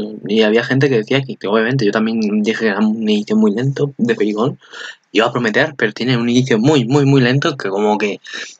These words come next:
toda la primera temporada hasta el último capítulo es cuando recién empieza Fairy Tail, básicamente. Es como un inicio, básicamente Kono Yuno, pero <laughs> al Isekai.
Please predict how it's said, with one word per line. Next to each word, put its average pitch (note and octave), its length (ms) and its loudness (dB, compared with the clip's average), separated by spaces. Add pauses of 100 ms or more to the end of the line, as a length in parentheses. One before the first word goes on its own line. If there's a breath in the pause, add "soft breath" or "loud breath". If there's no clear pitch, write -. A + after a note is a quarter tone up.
(140)
toda C#3 160 4
la C#3+ 40 -8
primera C#3 220 0
temporada C3 380 -2
hasta C3 120 -6
el C3 60 0
último C#3+ 220 0
capítulo C3 480 0
es C3 160 0
cuando A2 340 2
recién A#2 320 2
empieza C3 560 2 (340)
Fairy G#2+ 260 0
Tail, G#2 220 -4
básicamente. G#2+ 540 0
Es G#2 60 -10
como A#2+ 200 -4
un A#2 400 -4
inicio, A2+ 320 -4 (300)
básicamente B2 640 -2
Kono B2+ 240 2
Yuno, D#3 420 2 (640 loud breath)
pero G#2 680 0
<laughs> - 280 -4
al A#2+ 140 2
Isekai. A#2+ 480 0